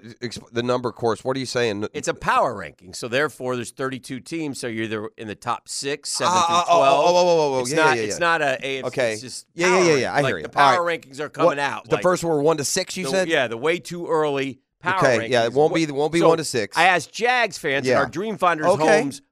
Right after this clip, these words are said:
Speaker 2: poll question,
Speaker 1: Okay.
Speaker 2: "Where do you
Speaker 1: All
Speaker 2: see
Speaker 1: right,
Speaker 2: them?"
Speaker 1: all right.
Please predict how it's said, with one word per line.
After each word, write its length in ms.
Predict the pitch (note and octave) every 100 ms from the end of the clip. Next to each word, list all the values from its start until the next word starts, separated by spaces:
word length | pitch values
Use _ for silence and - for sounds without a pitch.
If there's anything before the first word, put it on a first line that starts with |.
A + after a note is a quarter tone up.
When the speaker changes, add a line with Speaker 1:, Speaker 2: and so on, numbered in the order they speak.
| _
Speaker 2:
poll 240 | F#3+ A3+
question, 480 | - E3 C#3+ - D#3
Speaker 1:
Okay. 320 | F#3+ A3 A3+
Speaker 2:
"Where 500 | A3+ B2+ F3 F#3+ G3
do 460 | E3 B2+ F3 E3+ E3+
you 320 | D#3 F3 A3+
Speaker 1:
All 220 | F3+ F3+
Speaker 2:
see 80 | F3
Speaker 1:
right, 180 | F3+ G#3
Speaker 2:
them?" 180 | G#3 F3+
Speaker 1:
all 180 | F3+ F3+
right. 360 | F3+ F#3+ A#3+